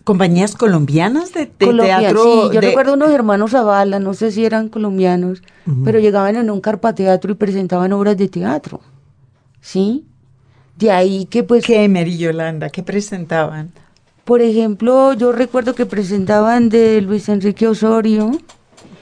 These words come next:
Speaker 2: y entonces también eso se pegaba a la gente del pueblo, y cuando se iba al carpa teatro, la gente formaba grupos de teatro.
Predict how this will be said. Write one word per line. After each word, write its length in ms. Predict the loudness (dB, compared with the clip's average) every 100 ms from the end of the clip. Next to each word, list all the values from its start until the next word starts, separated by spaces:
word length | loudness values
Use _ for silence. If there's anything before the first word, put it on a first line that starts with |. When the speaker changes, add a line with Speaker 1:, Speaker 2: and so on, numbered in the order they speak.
| -20 -2
Speaker 2:
y 120 | -2
entonces 320 | 0 -2 -2
también 400 | -2 -2 -2 0
eso 300 | 0 0 0
se 180 | 0 -2
pegaba 420 | 0 2 2 2
a 20 | 2
la 120 | 0
gente 300 | 0 0 0
del 140 | 0
pueblo, 460 | 2 2 4 2 -2
y 60 |
cuando 260 | -2 -4 -4
se 160 | -4 -4
iba 140 | -2
al 80 | -2
carpa 280 | -4 -2 -2
teatro, 420 | 2 2 0 0
la 100 | -4
gente 200 | -2 -4
formaba 420 | -4 -4 -2 -4
grupos 340 | -4 -6 -4 -4
de 100 | -4
teatro. 520 | -4 -4 -4 -6